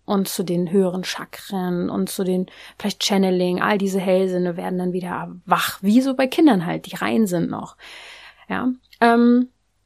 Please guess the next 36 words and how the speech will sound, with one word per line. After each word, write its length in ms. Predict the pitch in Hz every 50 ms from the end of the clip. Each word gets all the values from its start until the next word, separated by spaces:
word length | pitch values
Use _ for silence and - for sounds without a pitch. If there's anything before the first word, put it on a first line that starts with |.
| _ _ _ _ _ _ _ _ _ _ _ -
genau, 240 | - 214 208 202 175
aber 220 | 175 - 185 226 233
meistens 540 | 220 226 262 254 - - 269 254 254 -
haben 180 | 220 214 214 220
wir 80 | 220 196
diesen 320 | 185 185 170 - 196 -
Ursprung 460 | - 214 254 269 254 - - 247 240
eben 240 | 240 233 220 220 214
verloren, 800 | - - 208 196 190 185 185 190 190 190 190 190 190 190 196 -
äh, 600 | - 190 180 180 185 185 185 185 180 190 - -
ja, 240 | 202 170 165 165 - _ _ _ _ _ _ _ 302 330 - _ - -
wir 800 | 196 - - 202 208 226 214 202 233 233 - - - 214 220 247
sind 200 | 233 262 254 -
aus 100 | 285 254
der 80 | - -
Bal-, 220 | 269 254 262 -
aus 140 | - 262 254
der 80 | - 262
Balance 320 | 269 262 294 311 302 -
gekommen, 520 | - 220 190 - - - 175 185 196 220 233 - - - _ _ _
was 240 | - 233 226 208 -
ja 120 | 226 202
auch 120 | - 214 -
ganz 220 | 196 202 214 -
klar 280 | - - 196 180 156 143
ist, 100 | - -
wenn 100 | 185 185
man 120 | 190 185
sich 200 | 170 180 175 -
mal 260 | 185 180 180 185 196 - _ _ _
ganz 220 | - 185 196 202
bewusst 580 | - - 202 170 190 196 196 - - - - _ _
mit 180 | - 202 196 -
Augen 260 | - 190 196 196 190
offen 340 | - 175 185 185 - 196 185
anschaut, 580 | - - 180 180 180 - - 175 170 175 -